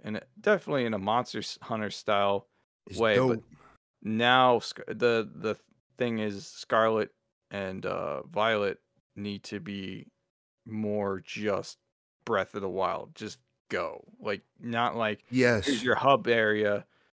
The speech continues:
Speaker 1: It's like, "Town to town, go." Like, exploration, go. You know what I mean?
Speaker 2: Mm-hmm.
Speaker 1: 'Cause they prove they can, they can do it.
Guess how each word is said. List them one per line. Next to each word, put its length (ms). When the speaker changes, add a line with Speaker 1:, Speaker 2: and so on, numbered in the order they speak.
Speaker 1:
It's 320
like, 360
"Town 300
to 80
town, 600
go." 520
Like, 280
exploration, 880
go. 460
You 120
know 80
what 60
I 80
mean? 240
Speaker 2:
Mm-hmm. 560
Speaker 1:
'Cause 160
they 120
prove 320
they 140
can, 360
they 140
can 240
do 260
it. 160